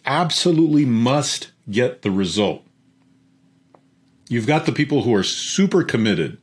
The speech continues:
super excited to change their lives with your course, right? And that's what a funnel does. It brings in a lot of people and it filters so that you get the most interested, the most serious, the most committed,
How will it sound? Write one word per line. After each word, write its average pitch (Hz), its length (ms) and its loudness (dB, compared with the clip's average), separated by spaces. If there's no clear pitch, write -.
super 185 540 0
excited 127 580 0
to 104 120 -4
change 110 340 -2
their 98 100 0
lives 95 520 -2
with 113 380 -2
your 107 180 2
course, - 580 -2
right? 107 300 -2
And 110 280 0
that's 165 340 0
what 165 120 2
a 120 60 0
funnel 127 380 0
does. 101 520 -2
It 101 180 -4
brings 151 320 2
in 151 100 2
a 107 80 2
lot 147 460 2
of - 100 -2
people 120 520 0
and 113 160 0
it 104 120 0
filters 139 960 0
so 113 180 0
that 113 200 0
you 123 120 -2
get 123 240 -2
the 110 80 0
most 131 500 2
interested, 127 520 -2
the 104 60 0
most 139 380 2
serious, 110 460 2
the 104 80 0
most 147 280 0
committed, 107 680 2